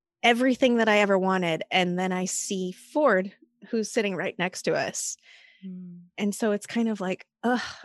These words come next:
Speaker 1: I ache a little, but it's also really
Speaker 2: Yeah.
Speaker 1: special.
Speaker 2: Yeah. Oh, that totally makes sense.
Speaker 1: You know how it is. <laughs>
Speaker 2: Yeah, yeah. You know, it's, I do feel like, though, it would be amplified watching a younger sibling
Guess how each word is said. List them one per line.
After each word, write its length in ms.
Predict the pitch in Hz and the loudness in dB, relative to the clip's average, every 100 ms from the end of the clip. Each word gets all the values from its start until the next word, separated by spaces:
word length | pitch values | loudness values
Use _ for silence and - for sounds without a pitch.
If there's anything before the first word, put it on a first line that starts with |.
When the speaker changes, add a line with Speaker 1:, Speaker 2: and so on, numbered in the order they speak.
| - | -2
Speaker 1:
I 100 | 185 - | -2 2
ache 200 | 214 - | 0 2
a 40 | |
little, 420 | 226 202 185 175 _ | 2 2 0 -2 _
but 120 | 196 | 0
it's 160 | 185 - | 0 0
also 500 | 185 190 196 190 185 | -6 -2 -2 -2 -4
really 280 | 180 202 202 | -6 -2 -2
Speaker 2:
Yeah. 40 | 190 | -4
Speaker 1:
special. 520 | - 196 - 92 - - _ _ _ _ _ _ _ | -6 -4 -4 -6 -10 -18 _ _ _ _ _ _ _
Speaker 2:
Yeah. 560 | 196 202 247 240 196 202 _ _ | -14 -10 -6 -6 -6 -10 _ _
Oh, 160 | 202 214 | -16 -10
that 180 | 196 - | -12 -12
totally 400 | - 202 196 185 | -18 -14 -12 -12
makes 260 | 175 147 | -12 -14
sense. 340 | 175 156 - - - _ _ _ _ _ _ _ - _ | -12 -12 -16 -20 -20 _ _ _ _ _ _ _ -20 _
Speaker 1:
You 100 | - | -4
know 120 | 214 226 | 0 2
how 220 | 196 180 | 0 0
it 60 | |
is. 340 | 175 175 180 - - | -2 -2 -4 -6 -6
<laughs> 200 | 220 220 | -2 0
Speaker 2:
Yeah, 260 | 214 - 165 | 0 0 -2
yeah. 600 | 208 220 233 269 254 - | -8 -2 2 2 0 0
You 120 | 294 302 | 0 2
know, 60 | - | 0
it's, 220 | 254 - _ _ _ - - - - | -4 -10 _ _ _ -20 -20 -20 -10
I 60 | 233 | -8
do 220 | 214 285 | -4 -4
feel 180 | 302 370 | -4 -2
like, 180 | 320 247 | -2 0
though, 140 | 233 | 0
it 100 | 220 | 0
would 180 | 208 190 | -2 -4
be 280 | 214 196 180 - | -6 -6 -8 -8
amplified 960 | 196 196 208 220 - 196 175 175 180 - | -8 -6 -6 -6 -2 -2 -2 -4 -10 -12
watching 720 | 196 190 175 - - 190 180 - | -6 -2 -2 -4 -6 -6 -6 -6
a 80 | |
younger 600 | 190 170 185 185 185 185 | -8 -6 -6 -4 -4 -6
sibling 760 | 185 - 185 170 170 170 - | -6 -6 -6 -8 -10 -10 -12